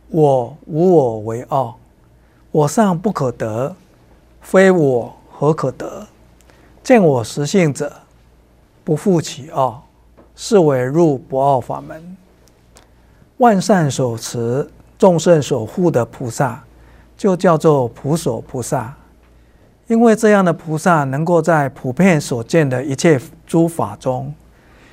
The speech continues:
现前观察到我与无我不二，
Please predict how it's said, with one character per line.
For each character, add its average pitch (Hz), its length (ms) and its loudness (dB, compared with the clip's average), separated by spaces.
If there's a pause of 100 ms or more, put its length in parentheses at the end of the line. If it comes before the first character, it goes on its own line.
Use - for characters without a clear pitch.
(100)
现 254 260 2
前 147 220 2
观 185 180 0
察 139 200 0
到 139 420 0
我 160 240 4
与 123 220 -2
无 139 320 -4
我 123 220 -4 (580)
不 131 180 0
二， 135 280 0